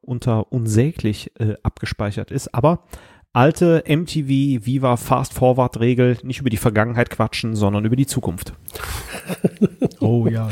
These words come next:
Speaker 2: genau. <laughs> Und da gehen wir ja nun wirklich reichlich in die Zukunft.
Speaker 1: Ja.
Speaker 2: Das ist ja wirklich ein Sprung ganz weit nach vorne. Wir überspringen gleich mal auch die T-N-G-Ära,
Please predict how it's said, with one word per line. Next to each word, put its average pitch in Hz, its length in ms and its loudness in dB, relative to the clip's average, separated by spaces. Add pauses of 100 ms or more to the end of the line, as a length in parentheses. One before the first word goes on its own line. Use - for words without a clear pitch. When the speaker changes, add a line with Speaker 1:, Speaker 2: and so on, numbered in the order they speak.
(100)
Speaker 2:
genau. 120 240 2 (920)
<laughs> - 80 -18 (840)
Und 135 140 -2
da 160 120 4
gehen 180 160 4
wir 170 80 4
ja 160 80 4
nun 156 160 4
wirklich 143 320 -2
reichlich 143 440 2
in 127 60 2
die 120 120 2
Zukunft. 117 500 -2
Speaker 1:
Ja. - 80 -8
Speaker 2:
Das 127 220 -2
ist 156 120 -2
ja 131 280 2 (640)
wirklich 135 400 0
ein 131 160 0
Sprung 147 480 2
ganz 151 360 0
weit 143 320 2
nach 131 140 2
vorne. 156 440 0
Wir 139 120 0
überspringen 143 720 0
gleich 143 360 2
mal 135 220 2
auch 127 160 -6
die 131 140 -2
T-N-G-Ära, 143 1300 0